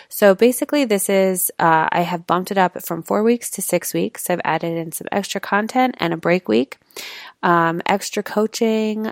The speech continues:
I've added in, um, group calls, like, all this awesome stuff, and have not changed the price, which is so exciting. So be sure to take advantage of that opportunity. Uh,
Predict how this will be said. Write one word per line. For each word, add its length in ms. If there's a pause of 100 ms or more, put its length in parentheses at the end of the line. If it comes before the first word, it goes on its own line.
I've 320
added 320
in, 480 (520)
um, 260
group 260
calls, 640
like, 160
all 220
this 180
awesome 300
stuff, 440
and 160
have 240
not 280
changed 320
the 80
price, 360
which 160
is 120
so 180
exciting. 500
So 160
be 200
sure 260
to 140
take 340 (160)
advantage 500
of 100
that 180
opportunity. 680 (480)
Uh, 300